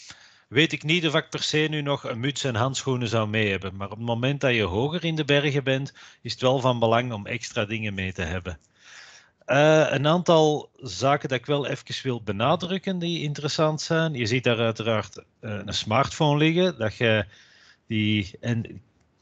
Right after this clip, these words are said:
er zit ook een, een kaartje op, omdat ik de smartphone ook mee voor, eh, oriëntatie vaak gebruik. Smartphone kan je hulpdiensten mee bellen, kan je mee oriënteren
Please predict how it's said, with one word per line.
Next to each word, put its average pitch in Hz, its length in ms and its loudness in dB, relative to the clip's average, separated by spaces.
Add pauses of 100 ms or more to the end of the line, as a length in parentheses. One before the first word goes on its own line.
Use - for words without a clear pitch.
(220)
er 110 200 -8
zit - 420 -4
ook 127 220 0
een, 107 120 2
een 101 220 -4
kaartje 151 500 2
op, 175 220 -4
omdat 110 260 -8
ik 113 100 -16
de 104 80 -10
smartphone 110 640 -6
ook 123 240 -10
mee 113 360 -2
voor, 101 320 -8
eh, 104 360 -10
oriëntatie 110 720 0
vaak 147 260 2
gebruik. 147 540 0 (840)
Smartphone 185 580 2
kan 165 160 2
je 147 120 4
hulpdiensten 98 680 -4
mee 95 140 -6
bellen, 160 440 -4
kan 107 180 -4
je 104 160 -4
mee 104 180 -2
oriënteren 110 880 0